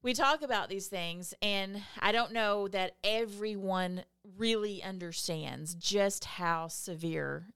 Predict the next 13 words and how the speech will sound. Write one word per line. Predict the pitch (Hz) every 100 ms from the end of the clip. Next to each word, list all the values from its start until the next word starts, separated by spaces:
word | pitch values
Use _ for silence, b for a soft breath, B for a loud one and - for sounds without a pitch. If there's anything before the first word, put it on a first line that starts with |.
| - 180
this | 180 -
really, | 165 170 165 156
really | 156 147 135 90
is | 95 - 220 123
and | 165
how | 165 160 156 151 - _ -
this | 170 160 - -
really | 190 175 196 185 180
does | 175 156 156
spiral | - - 143 143 143
out | 127
of | - -
control. | - - - - 50